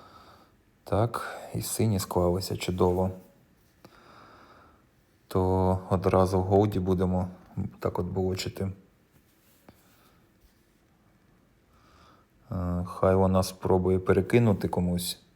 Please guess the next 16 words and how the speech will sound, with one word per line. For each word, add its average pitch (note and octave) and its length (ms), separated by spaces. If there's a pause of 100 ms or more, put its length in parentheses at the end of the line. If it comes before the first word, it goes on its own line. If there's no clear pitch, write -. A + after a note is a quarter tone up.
(420)
а F2+ 80
ми G2 200
будемо, F#2+ 640 (840)
е, F2+ 500 (1200)
заряджати. F#2+ 840 (1040)
Не F#2+ 180
будемо E2+ 380
заряджати, G#2 640 (680)
бо F#2 80
вона F#2 220
на F#2 100
нас F#2 200
ще - 160
й F#2+ 60
сліпоту F#2 600 (160)
накинула. G2 640